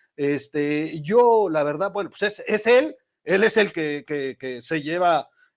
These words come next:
eh, el aplauso o la recriminación de ustedes por, por la forma en que se refiere a algunos de los personajes que, que se refirió.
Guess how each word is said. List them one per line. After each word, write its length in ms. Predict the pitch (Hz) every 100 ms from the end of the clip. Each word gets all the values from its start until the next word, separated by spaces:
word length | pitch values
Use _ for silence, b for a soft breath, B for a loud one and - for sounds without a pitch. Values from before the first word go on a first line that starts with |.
| -
eh, 720 | 139 127 127 123 123 120 113
el 160 | 147 143
aplauso 500 | - 175 180 208 151
o 540 | 143 135 123 123 123
la 220 | 131 131
recriminación 760 | 123 123 135 135 135 131 160 170
de 100 | 160
ustedes 520 | 139 180 170 175 190
por, 320 | - 123 98 _ _ _ -
por 140 | 143
la 100 | 147
forma 320 | 160 160 160
en 100 | 143
que 240 | 135 123 107
se 220 | - 131
refiere 360 | 120 - 151
a 40 | 147
algunos 560 | 123 131 143 147 139
de 100 | 123
los 220 | 110 101 -
personajes 580 | 123 - 135 139 147
que, 280 | - 131 120
que 100 | 139
se 160 | - 147
refirió. 460 | 165 190 240 302